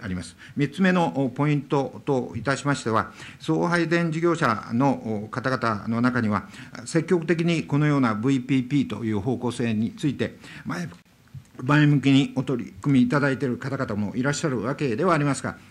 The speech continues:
ややもすればどうしても、えー、新しいブイピーピーといったものが系統とつながってくるということに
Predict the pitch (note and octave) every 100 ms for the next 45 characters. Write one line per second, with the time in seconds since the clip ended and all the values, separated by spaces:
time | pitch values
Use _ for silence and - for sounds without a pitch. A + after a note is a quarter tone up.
0 | - - - - - - - - D3+ F3
1 | G3 D#3 B2+ C#3+ C#3 B2 C#3+ D3+ - D#3+
2 | D3+ C3 B2+ - - - - G#2+ G2+ G2
3 | G2+ - - - _ - B2 - - -
4 | - _ _ - A2+ D3 C#3+ D3+ A2 A2+
5 | B2 C#3 B2 C3+ A#2+ A#2+ G2+ G#2+ G2+ B2+
6 | G#2 G#2 B2 B2 A#2+ A#2+ A#2 G#2+ A2+ A2+
7 | - - - - G#2 G#2+ G#2+ G2+ - -
8 | - G2+ - B2 - C3+ B2 B2+ - A2+
9 | C3 A2+ F#2+ C3 C#3+ C#3+ D3 B2+ A2